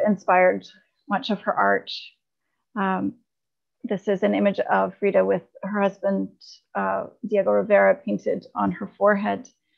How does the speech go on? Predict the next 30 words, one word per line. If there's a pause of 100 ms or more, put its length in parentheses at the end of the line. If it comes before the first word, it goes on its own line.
(440)
They
married
twice.
They
divorced (100)
after
he
had
an
affair
with (100)
her
sister, (560)
which, (180)
uh, (120)
I
wouldn't (160)
recommend.
It
didn't
go
well (800)
for
them,
but
they
did
get
back
together.